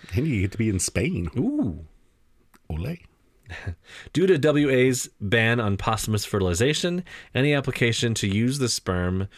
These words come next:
Speaker 2: would require an application to the Reproductive Technology Council to export the sperm to another jurisdiction like Queensland, where the posthumous fertilization is legal.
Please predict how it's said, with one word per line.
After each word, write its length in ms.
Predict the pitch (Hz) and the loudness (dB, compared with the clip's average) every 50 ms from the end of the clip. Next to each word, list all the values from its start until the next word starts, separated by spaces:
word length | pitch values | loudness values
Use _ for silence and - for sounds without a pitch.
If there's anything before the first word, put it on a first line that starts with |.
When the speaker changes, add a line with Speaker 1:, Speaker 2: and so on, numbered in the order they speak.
| - - _ _ - | -20 -20 _ _ -4
Speaker 2:
would 160 | 101 92 85 | -2 -2 -2
require 500 | 90 87 - - - 101 98 98 98 95 | -2 -4 -4 -4 -2 -2 0 2 2 0
an 80 | 95 | 0
application 600 | 92 90 85 - 85 - - 90 87 - - 90 87 | 0 -2 -4 -6 -6 -4 -2 -2 -2 -2 -4 -6 -4
to 140 | - 90 80 | -4 -4 -4
the 40 | 78 | -4
Reproductive 840 | 80 98 117 127 - 147 127 - 127 123 - - 120 117 120 - - | -2 -4 -4 -2 -4 -4 -2 -2 -2 -2 -2 -2 -4 -2 -4 -6 -6
Technology 580 | - 117 - - 101 101 107 110 107 107 110 | -6 -6 -4 -2 -2 0 0 0 -2 -2 -4
Council 640 | 101 - - - 110 117 123 - - 85 80 85 110 - - - - - - - - _ - | -6 -8 -6 -6 -4 -4 -4 -4 -4 -4 -2 -4 -6 -8 -12 -18 -20 -20 -20 -20 -20 _ -4
to 160 | - 101 113 | -2 0 0
export 340 | 117 - - - 135 139 - | 0 -2 -2 -4 -2 -2 -2
the 80 | 135 | -4
sperm 380 | 123 - - 107 98 98 98 95 | -4 -2 -2 0 0 0 0 -2
to 140 | - - 90 | -2 -2 -2
another 360 | 87 87 92 101 117 139 147 | 0 0 0 0 0 0 -2
jurisdiction 680 | 143 139 123 113 110 - - 90 78 - - 90 85 | 0 0 0 0 0 -2 -2 -4 -4 -4 -4 -4 -4
like 180 | 85 82 82 - | -4 -4 -6 -6
Queensland, 720 | - - 127 139 165 180 - - 80 78 78 87 98 - - - - - - _ _ _ | -6 -4 -4 -2 -2 -2 -4 -4 -4 -4 -4 -6 -8 -10 -16 -20 -20 -20 -20 _ _ _
where 120 | - 92 | -4 -2
the 80 | 90 90 | -2 -2
posthumous 520 | - - - 87 85 - - 92 90 87 | -2 -4 -4 -4 -4 -4 -6 -6 -6 -6
fertilization 640 | - - 85 85 82 78 82 80 76 - - 78 78 | -6 -6 -6 -4 -4 -4 -4 -4 -6 -6 -6 -8 -8
is 160 | 82 82 85 87 | -8 -8 -8 -6
legal. 400 | 85 110 123 113 104 71 - | -4 -4 -4 -4 -8 -10 -12